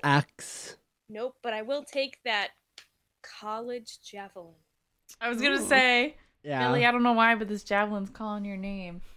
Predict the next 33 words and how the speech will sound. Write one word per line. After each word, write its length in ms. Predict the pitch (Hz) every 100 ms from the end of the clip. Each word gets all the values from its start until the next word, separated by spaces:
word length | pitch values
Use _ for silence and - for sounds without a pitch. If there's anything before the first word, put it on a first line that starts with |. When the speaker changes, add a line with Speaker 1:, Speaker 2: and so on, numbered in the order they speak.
| -
Speaker 2:
It 160 | 285 240
really 420 | 269 285 294 294
is. 380 | 262 240 226 - - - - - - - - -
<laughs> 680 | - _ _ _ _ _ -
Speaker 3:
Matt, 300 | 254 233 202
do 80 | 240
you 160 | 247
know, 420 | 233 247 262 262 -
um, 580 | 233 220 190 175 175 190 - _ _ _
do 60 |
you 40 | 233
want 180 | 233 240
the 120 | 247
numbers 340 | 226 214 208 196
of 140 | 190
what 200 | 185 180
I 340 | 165 170 175
looted 420 | 180 190 196 185 -
too? 380 | 190 180 190 214 _ _ _ _ _ _ _ -
Speaker 1:
Unless 440 | 180 185 185 -
you 120 | 214
want 300 | 180 160 165 160
to 80 |
keep 320 | 160 - 160 -
that 460 | 151 143 143 139 _ _ _ _ _
as 220 | 147 147
your 220 | 147 143 -
own, 440 | 147 143 151 170 175
because 460 | 151 135 147 135
that 180 | 139 131
was 180 | 139 131
specifically 680 | - 147 - 143 147 143 135
you. 520 | 127 123 123 131 143